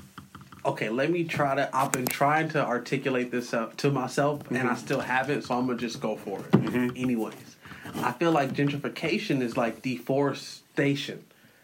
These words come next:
Speaker 1: So they gonna keep getting rid of the trees,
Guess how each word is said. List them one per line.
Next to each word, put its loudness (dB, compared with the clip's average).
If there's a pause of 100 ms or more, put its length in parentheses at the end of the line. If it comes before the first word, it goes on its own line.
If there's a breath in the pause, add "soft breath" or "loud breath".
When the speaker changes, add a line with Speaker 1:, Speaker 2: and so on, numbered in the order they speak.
(280 soft breath)
Speaker 1:
So 4 (100)
they 4
gonna 4
keep -6
getting 4
rid 2
of 0
the 0
trees, -2